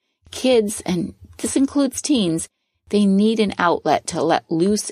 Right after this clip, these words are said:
and explore whimsy and unscheduled downtime.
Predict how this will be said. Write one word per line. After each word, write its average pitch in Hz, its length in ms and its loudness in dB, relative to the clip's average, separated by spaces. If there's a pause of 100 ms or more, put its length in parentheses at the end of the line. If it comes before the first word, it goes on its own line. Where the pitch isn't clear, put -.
and 147 140 -2
explore 143 580 0
whimsy 196 520 0
and 135 160 -6
unscheduled 165 600 0
downtime. 131 680 0